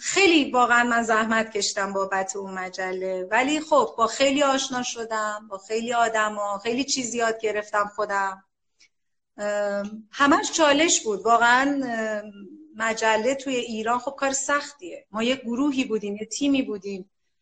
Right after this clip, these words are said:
که به هر حال موفق شد این مجله. تا همین چند وقت پیش که حالا کاغذ به هر حال گرون شد، مسائلی به وجود اومد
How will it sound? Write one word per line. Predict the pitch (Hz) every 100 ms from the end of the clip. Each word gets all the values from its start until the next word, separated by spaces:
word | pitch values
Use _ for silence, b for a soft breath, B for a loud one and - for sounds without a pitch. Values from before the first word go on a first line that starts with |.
| _ _ -
که | 233 226 220
به | 214
هر | 208
حال | 208 233 233
موفق | 220 202 202 196 - 233
شد | - 180 180
این | 180 196
مجله. | 208 - 190 202
تا | 202 285
همین | 302 311 320
چند | 320 269 254
وقت | 240 240
پیش | 269 -
که |
حالا | 254 247
کاغذ | - 247 220 240 240
به | 226
هر | 226
حال | 220 226
گرون | 226 220 214 214
شد، | - 208 202
مسائلی | 208 208 208 202 220
به | 220
وجود | 190 196 196 196
اومد | 185 196 190